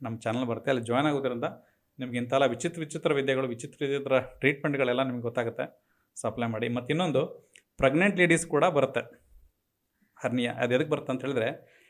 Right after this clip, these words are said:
ಸ್ಟಿಚಿಂಗು ಮೊದಲೆಲ್ಲ ಹೆಂಗೆ ಮಾಡ್ತಿದ್ರು ಅಂದ್ರೆ ಹಿಂಗೆ ಉದ್ದ ಮಾಡ್ತಿದ್ರು ಹೆಣ್ಮಕ್ಳಿಗೆ. ಉದ್ದ ಮಾಡಿದಾಗ ಏನಾಗುತ್ತೆ ಅಂತ ಹೇಳಿದ್ರೆ, ನೀವು ಯಾವುದೇ ಒಂದು ಚೀಲವನ್ನು ಅದು ಉದ್ದ ಹೊಲ್ದಾಗ ಅದು ಬಿಡುವಂಥ ಚಾನ್ಸ್ ಜಾಸ್ತಿ.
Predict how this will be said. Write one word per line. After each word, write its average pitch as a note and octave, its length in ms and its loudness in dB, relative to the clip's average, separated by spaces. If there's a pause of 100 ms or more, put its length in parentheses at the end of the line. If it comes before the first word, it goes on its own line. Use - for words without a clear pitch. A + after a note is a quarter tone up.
(140)
ಸ್ಟಿಚಿಂಗು E3 600 0
ಮೊದಲೆಲ್ಲ D3+ 320 0
ಹೆಂಗೆ D3 160 0
ಮಾಡ್ತಿದ್ರು C3 320 -4
ಅಂದ್ರೆ A#2 180 -6
ಹಿಂಗೆ C3+ 160 -6
ಉದ್ದ C3 120 0
ಮಾಡ್ತಿದ್ರು A2+ 460 -2
ಹೆಣ್ಮಕ್ಳಿಗೆ. A2+ 600 -12 (720)
ಉದ್ದ C#3+ 160 -2
ಮಾಡಿದಾಗ E3 340 4
ಏನಾಗುತ್ತೆ C3 320 -2
ಅಂತ A#2 100 -6
ಹೇಳಿದ್ರೆ, B2 540 -2
ನೀವು C3+ 180 -2
ಯಾವುದೇ B2 300 2
ಒಂದು E3+ 380 -2
ಚೀಲವನ್ನು D#3+ 580 0
ಅದು B2+ 360 -2
ಉದ್ದ C3+ 480 -4 (540)
ಹೊಲ್ದಾಗ D3+ 380 2 (760)
ಅದು C#3+ 160 0
ಬಿಡುವಂಥ E3 380 4
ಚಾನ್ಸ್ D3 240 -2
ಜಾಸ್ತಿ. B2 260 -6